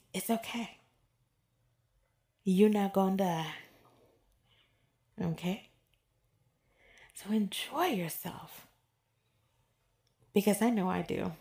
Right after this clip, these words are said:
I have several crushes, and I'm retired from dating. Like, I don't even care, you know? But I have several crushes, and man, when I see them, the earth moves.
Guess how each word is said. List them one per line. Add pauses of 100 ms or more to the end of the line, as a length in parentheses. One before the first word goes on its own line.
(460)
I
have
several
crushes, (380)
and
I'm
retired
from
dating.
Like,
I
don't
even
care, (1160)
you
know? (1000)
But
I
have
several
crushes, (680)
and
man, (200)
when
I
see
them, (460)
the (100)
earth
moves.